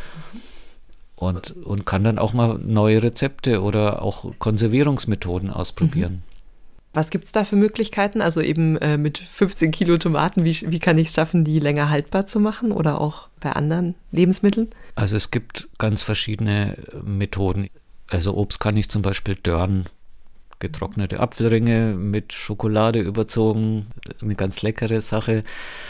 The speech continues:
Speaker 1: Dann, äh, viele Konservierungsmethoden sind, äh, mit Zucker, also Marmelade oder Einwecken ist ja häufig mit Zucker und Hitze. Dann fermentieren, also süß-sauer einmachen, Kimchi, Sauerkraut
Speaker 2: Mhm.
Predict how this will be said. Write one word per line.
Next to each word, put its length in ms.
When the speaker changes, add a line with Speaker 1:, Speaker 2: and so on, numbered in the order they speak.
Speaker 1:
Dann, 340
äh, 340
viele 300
Konservierungsmethoden 1200
sind, 500
äh, 80
mit 240
Zucker, 360
also 200
Marmelade 1000
oder 240
Einwecken 680
ist 180
ja 120
häufig 400
mit 160
Zucker 360
und 180
Hitze. 460
Dann 340
fermentieren, 840
also 240
süß-sauer 640
einmachen, 520
Kimchi, 680
Sauerkraut 880
Speaker 2:
Mhm. 120